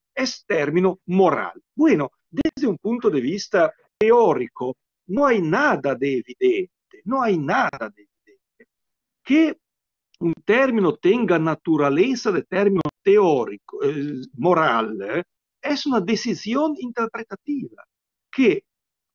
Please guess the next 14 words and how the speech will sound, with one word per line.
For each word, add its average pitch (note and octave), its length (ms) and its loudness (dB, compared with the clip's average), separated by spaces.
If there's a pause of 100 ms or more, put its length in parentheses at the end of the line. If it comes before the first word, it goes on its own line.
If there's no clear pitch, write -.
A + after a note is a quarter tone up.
(280)
es G3 220 0 (180)
la C#3+ 80 -6
decisión D#3+ 460 0 (120)
preventiva C#3 1160 0 (400)
que D3+ 160 0
abre G3+ 340 2
la D#3 140 2
puerta A#3+ 800 0 (180)
a F#3+ 120 2
una A#3+ 200 2
interpretación F3 960 0
moral C3 840 0 (200)
de F3+ 180 2
aquel D3 340 0